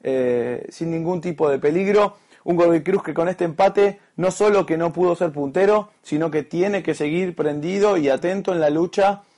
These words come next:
por no descender. Eh, un Godoy Cruz que hizo una gran campaña, pero que por ahora no le alcanza. Vélez está en otra, Vélez está desenchufado, está esperando que, después de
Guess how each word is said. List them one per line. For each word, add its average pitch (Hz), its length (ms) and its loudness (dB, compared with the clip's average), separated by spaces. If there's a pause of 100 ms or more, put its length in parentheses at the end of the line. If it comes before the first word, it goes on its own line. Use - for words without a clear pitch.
(160)
por 143 220 0
no 160 160 0
descender. 131 580 0 (240)
Eh, 127 420 2
un 143 80 -2
Godoy 151 240 0
Cruz 151 160 -10
que 143 60 -14
hizo 147 100 -10
una 135 140 -4
gran 170 280 2
campaña, 185 680 0
pero 165 280 0
que 165 120 0
por 156 180 0
ahora 156 160 4
no 147 120 -4
le 143 80 2
alcanza. 120 540 -4 (220)
Vélez 185 480 0
está 151 220 -2
en 165 80 -2
otra, 175 340 2
Vélez 160 240 2
está 160 140 -2
desenchufado, 151 640 0
está 147 140 -4
esperando 151 420 -2
que, 123 360 -4 (260)
después 147 360 -2
de 127 380 0